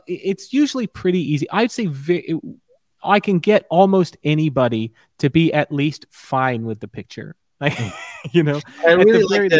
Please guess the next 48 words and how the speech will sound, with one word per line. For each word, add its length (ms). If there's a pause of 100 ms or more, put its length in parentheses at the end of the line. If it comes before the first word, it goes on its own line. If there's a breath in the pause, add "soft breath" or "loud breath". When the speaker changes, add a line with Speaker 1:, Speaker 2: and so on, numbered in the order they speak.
Speaker 1:
least. 140
Speaker 2:
the 160
concept 460
that 240
you 400 (220)
letting 440
people 340
choose 420
their 140
photo, 500 (180)
right? 240
Because 260
that's 260
Speaker 1:
Oh, 40
Speaker 2:
kind 140
of 80
Speaker 1:
yeah. 140
Speaker 2:
little, 140 (100)
you're 200
just 240
pushing 400
a 60
little 240
bit 180
responsibility 840
o-, 220 (260)
on 220
them, 240
Speaker 1:
Well, 140
Speaker 2:
'cause 80
Speaker 1:
that, 240
that 160
helps 240
Speaker 2:
you 60
Speaker 1:
too, 100
Speaker 2:
pick 160
Speaker 1:
because, 260 (560 loud breath)
uh, 40
you 320
know, 140
very 340
often 280
it 80
happens 420
that 180 (160)
they 200
don't 180
like 220